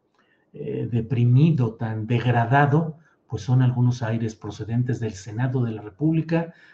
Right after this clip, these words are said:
donde el coordinador de la mayoría aparece un día sí y otro también en primera plana y bien manejado, en el uno más uno, en lo que queda del uno más uno. Bueno, entonces le decía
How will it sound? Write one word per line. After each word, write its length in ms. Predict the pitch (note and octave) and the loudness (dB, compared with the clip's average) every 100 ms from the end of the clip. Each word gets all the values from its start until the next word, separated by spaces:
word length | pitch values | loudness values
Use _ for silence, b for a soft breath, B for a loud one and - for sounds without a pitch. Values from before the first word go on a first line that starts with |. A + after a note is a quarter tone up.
| B | B
donde 400 | G#2 A2+ A2 G#2+ | -4 -2 0 -2
el 140 | G#2+ F#2+ | -4 -2
coordinador 720 | A2+ G#2 G#2 G#2 A2 C#3+ C#3+ | -2 -2 -2 -2 0 2 4
de 100 | B2 | 2
la 80 | |
mayoría 600 | A2+ A2+ A#2+ D3 F3 F3+ B B | 2 2 2 4 2 0 B B
aparece 520 | A#2 - A#2+ B2+ - | -10 -6 -2 -2 0
un 120 | B2+ A#2+ | 0 2
día 200 | A#2+ A#2+ | 0 -4
sí 380 | - C3 F#3 D3+ | -2 -2 -2 -4
y 100 | A#2+ | -4
otro 220 | B2 B2 | -4 -6
también 540 | G#2 G#2 A2 D#3+ F3 B B - | -10 -8 0 0 0 B B -16
en 140 | F#2 | -16
primera 400 | - F#2+ G2 - | -12 -12 -12 -14
plana 460 | G2+ A2+ B2+ B2+ A2+ | -10 -2 0 0 -2
y 80 | |
bien 240 | F#2+ G#2+ G#2+ | -8 -14 -14
manejado, 600 | G2+ - - B2 D#3 - _ - | -16 -18 -18 -12 -12 -12 _ -14
en 120 | B2+ | -12
el 120 | B2 | -8
uno 200 | D#3 D#3+ | -4 -2
más 260 | C#3+ B2 A#2 | -2 -4 -12
uno, 320 | A2 G#2+ C3 _ - _ _ _ _ | -16 -16 -18 _ -20 _ _ _ _
en 140 | - D#3 | 0 2
lo 140 | D#3+ | 2
que 160 | D3 B2 | 0 -2
queda 340 | E3+ A3 D3+ | 0 0 0
del 140 | - B2 | -4 -6
uno 160 | B2 | -6
más 180 | A#2 - | -6 -16
uno. 120 | - _ B B | -20 _ B B
Bueno, 360 | F3 D#3+ B2+ - B B | 6 6 4 -2 B B
entonces 420 | D#3 D#3 A3 G#3+ G3 | 4 8 8 8 8
le 100 | E3+ | 6
decía 440 | D#3 G3+ G3+ | 6 4 2